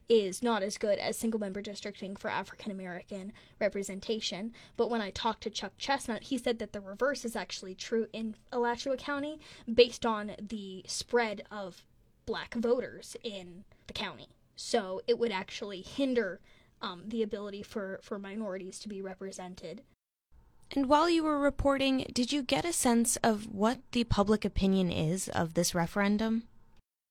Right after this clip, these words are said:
Speaker 1: A lot of people have very different feelings about, um, this bill, about this, this referendum. But this is the first time that Alachua County voters are actually able to make a decision like this on the ballot. So I think it's just interesting, one, how it got there,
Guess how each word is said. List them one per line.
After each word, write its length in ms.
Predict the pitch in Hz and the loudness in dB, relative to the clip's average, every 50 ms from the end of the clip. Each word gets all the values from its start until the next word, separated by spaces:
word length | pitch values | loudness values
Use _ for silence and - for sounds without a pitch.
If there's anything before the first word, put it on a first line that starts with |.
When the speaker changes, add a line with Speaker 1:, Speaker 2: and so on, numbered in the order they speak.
| _ _ - | _ _ 2
Speaker 1:
A 80 | 247 | 4
lot 180 | 247 247 247 262 | 4 6 6 6
of 80 | 285 277 | 4 2
people 300 | - 285 269 - 247 247 | 0 -4 2 4 6 6
have 280 | 240 - 214 208 202 | 6 2 -2 -6 -6
very 360 | 202 196 226 226 240 240 247 | -8 -4 2 4 4 4 4
different 300 | 233 240 226 - 226 196 | 2 -4 -8 -10 -10 -12
feelings 420 | - - 214 180 202 196 214 226 - | -10 -12 -12 -10 -10 -10 -10 -10 -10
about, 380 | 196 - 180 165 156 - - - - - - - _ - - - | -8 -8 -8 -8 -8 -12 -14 -18 -20 -20 -20 -20 _ -20 -8 -6
um, 360 | - 202 190 185 180 175 208 | -6 -6 -6 -8 -12 -12 -12
this 180 | 214 196 185 - | -12 -10 -10 -10
bill, 320 | - - 180 170 170 175 - | -10 -10 -10 -10 -10 -10 -8
about 280 | - 202 185 175 - | -8 -8 -8 -10 -8
this, 260 | - 180 190 - - - - | -8 -8 -8 -8 -10 -12 -12
this 220 | - 190 - - 202 | -12 -14 -12 -10 -10
referendum. 720 | 196 - - 202 196 190 190 196 202 202 202 202 220 226 - - - - - - | -10 -10 -10 -12 -12 -10 -10 -10 -10 -10 -8 -8 -8 -8 -10 -14 -18 -20 -16 -4
But 100 | - 262 | -2 2
this 160 | 262 339 - - | 2 2 2 2
is 80 | 285 | 0
the 140 | - - 233 | -2 -2 2
first 240 | - 254 240 233 - | 4 4 4 4 2
time 220 | - 240 226 220 | 0 2 2 2
that 120 | 214 196 208 | 0 0 0
Alachua 380 | 208 214 208 208 - 233 190 | 2 0 0 0 0 -2 -2
County 300 | - - 214 196 196 208 | -2 -4 -6 -4 -4 -2
voters 440 | 220 226 240 240 233 208 190 208 208 | 2 4 6 6 6 6 4 0 0
are 160 | - 202 - - | 0 -2 0 0
actually 480 | 190 202 208 - - - 208 190 180 - | 0 -2 -2 -2 -6 -6 -6 -6 -6 -2
able 340 | - 196 208 214 185 190 196 - | 0 0 0 0 -2 -6 -6 -6
to 180 | - - 214 | -2 -2 0
make 200 | 214 190 - - | 0 0 -2 -4
a 40 | 170 | -6
decision 520 | - - 180 - - 202 - - 190 196 | -8 -8 -6 -2 -2 -2 -2 -2 -4 -6
like 200 | 196 175 - - | -6 -8 -10 -6
this 200 | - 175 - - | -6 -6 -6 -6
on 140 | - 175 175 | -12 -12 -12
the 80 | 185 185 | -12 -12
ballot. 420 | - - - 123 95 - - - - - - - - - - | -12 -12 -12 -10 -10 -10 -10 -12 -14 -20 -20 -20 -20 -20 -4
So 300 | - - 240 226 226 - - _ - - - - - - | 2 4 4 4 4 2 -2 _ -20 -20 -20 -20 -4 4
I 120 | 254 254 | 6 6
think 260 | 233 233 - 311 285 339 | 6 6 2 0 0 0
it's 160 | 302 - - | -2 -2 -2
just 220 | - 262 233 - - | -2 -2 -2 -2 -4
interesting, 640 | 247 226 - 226 214 - - 214 180 190 214 226 | -4 -4 -2 -4 -6 -4 -4 -4 -4 -2 0 4
one, 240 | 233 247 254 254 254 | 6 6 6 6 4
how 200 | 226 247 226 190 | 2 0 0 0
it 100 | 196 208 | -2 -4
got 280 | - 208 190 196 - - | -4 -6 -6 -6 -6 -6
there, 280 | 220 202 190 190 214 | -6 -6 -6 -6 -8